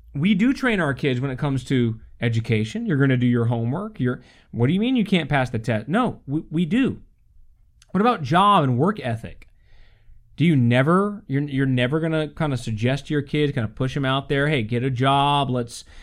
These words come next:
let's learn a good work ethic"? No, we do. We do train them. We do expect that. But guess what? Again, the results, the consequences are far more immediate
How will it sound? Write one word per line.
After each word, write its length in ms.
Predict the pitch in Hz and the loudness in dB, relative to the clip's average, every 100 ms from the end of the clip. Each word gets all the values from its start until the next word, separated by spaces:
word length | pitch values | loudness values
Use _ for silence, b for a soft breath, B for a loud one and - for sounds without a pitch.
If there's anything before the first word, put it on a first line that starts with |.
| b - | b -4
let's 200 | 120 120 | -2 0
learn 260 | 123 135 | -2 0
a 40 | 123 | 0
good 180 | 139 | 0
work 300 | 123 120 147 - | 0 0 -2 -4
ethic"? 320 | 151 190 185 | -6 -4 -2
No, 140 | 233 | -2
we 120 | 175 180 | 0 -2
do. 200 | 247 196 | -2 -2
We 100 | 139 | -2
do 180 | 202 | -2
train 320 | 240 147 110 90 | -4 -4 -4 -6
them. 160 | 85 | -6
We 100 | 131 | -2
do 120 | 165 | 0
expect 460 | 247 - - 101 - | 0 -4 -8 -8 -8
that. 220 | 90 - _ _ _ b b b | -16 -16 _ _ _ b b b
But 120 | 143 | -4
guess 220 | 139 170 - | 0 -2 -2
what? 300 | 254 - _ _ | -4 -4 _ _
Again, 400 | 127 185 151 110 - - | -4 0 0 -4 -12 -4
the 120 | 127 | 0
results, 920 | 127 127 117 196 247 190 - - - - _ | 2 0 4 4 6 2 -4 -18 -20 -20 _
the 80 | 120 | -8
consequences 1040 | - - 190 226 233 - 139 120 123 120 - - | -6 -4 -4 -4 -8 -2 -2 -2 -4 -6 -8 -6
are 140 | 123 | -6
far 340 | 117 - 170 175 | -4 -2 0 0
more 280 | 160 143 - | -2 -4 -2
immediate 880 | 117 117 170 254 208 107 90 - | 0 4 4 4 2 0 -6 -18